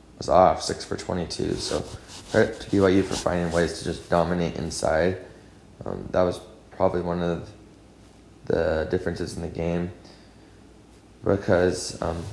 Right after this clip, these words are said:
they got those rebounds, some extra possessions, um, that led to, yeah, thirty-four of sixty-six from the field. And, and Weber State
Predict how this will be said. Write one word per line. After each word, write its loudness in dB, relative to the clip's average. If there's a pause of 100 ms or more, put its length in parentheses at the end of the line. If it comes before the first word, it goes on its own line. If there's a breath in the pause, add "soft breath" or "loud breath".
(120)
they 2 (180)
got 4
those 0
rebounds, 0
some -4
extra -2
possessions, -4 (760)
um, -4 (1040)
that -4
led 4
to, 0
yeah, 4
thirty-four 0
of -4
sixty-six -6
from -6
the -4
field. 0 (680 loud breath)
And, -2 (140)
and -4 (200)
Weber 2
State -2